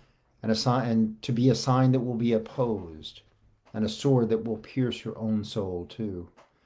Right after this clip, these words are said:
It's as if Simeon, this old man, is discovering his own inner contradictions in these two speeches and accepting them both,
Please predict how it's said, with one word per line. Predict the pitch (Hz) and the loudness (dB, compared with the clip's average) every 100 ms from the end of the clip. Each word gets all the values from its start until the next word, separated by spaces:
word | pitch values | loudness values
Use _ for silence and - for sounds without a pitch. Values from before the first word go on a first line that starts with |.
| _ _ _ _ _ _ - | _ _ _ _ _ _ -6
It's | 135 | -2
as | 131 123 | 2 4
if | 135 | 4
Simeon, | - 151 147 135 117 | 4 4 8 8 8
this | 113 110 - - | 6 4 0 -2
old | 120 123 113 | 2 4 4
man, | 120 127 120 | 4 2 2
is | 107 | 0
discovering | - 107 - 123 123 | -2 -4 0 2 2
his | 117 113 | 2 2
own | 123 127 | 0 0
inner | 123 127 123 | 0 0 2
contradictions | 110 - 117 113 113 123 - 98 85 82 107 | 0 0 -2 0 -2 -2 -4 -8 -10 -10 -8
in | 95 | -6
these | 101 | -6
two | - 117 | -4 -6
speeches | 107 120 113 107 92 82 - _ _ _ _ _ _ _ _ | -4 -2 -2 -4 -8 -10 -14 _ _ _ _ _ _ _ _
and | 107 104 | -6 -6
accepting | - 123 - 113 | 0 -2 0 -2
them | 101 98 | -2 -4
both, | 92 98 92 - | -4 -4 -6 -10